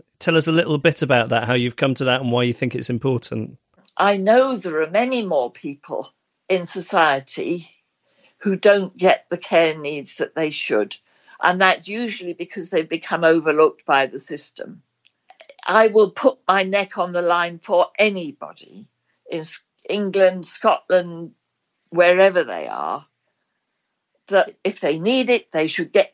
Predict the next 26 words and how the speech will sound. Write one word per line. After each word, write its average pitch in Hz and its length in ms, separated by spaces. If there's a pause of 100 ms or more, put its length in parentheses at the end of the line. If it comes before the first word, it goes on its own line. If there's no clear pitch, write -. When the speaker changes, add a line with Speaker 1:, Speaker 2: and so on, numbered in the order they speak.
Speaker 2:
free 190 400
personal 156 520
care. 135 480 (840)
My 185 480
life 165 380
was 170 160
revolutionised. 170 800
I 180 80
hadn't 226 260
been 160 160
washing 175 340
properly. 98 560 (1000)
I 180 140
needed 180 440
a, 156 460
a 147 40
shower, 165 640 (720)
um, 151 600 (100)
which 175 220
I 165 40
generally 151 400
had 139 220
once 143 240
a 196 60
week. 202 320 (560)
Um, 160 500